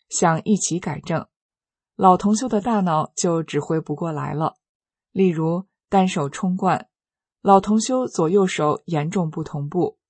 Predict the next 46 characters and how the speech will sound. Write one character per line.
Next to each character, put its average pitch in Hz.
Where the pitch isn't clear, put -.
上 254
手 170
还 160
立 170
不 165
直， 156
下 185
手 156
距 165
身 175
体 175
远， 151
要 214
一 214
起 -
让 170
他 170
改， 156
他 226
大 214
脑 156
就 165
指 147
挥 160
不 151
过 165
来 143
了。 156
我 175
就 185
让 180
他 175
先 226
解 175
决 156
最 196
难 156
的 196
左 160
右 208
手 151
不 185
同 147
步 208
问 156
题， -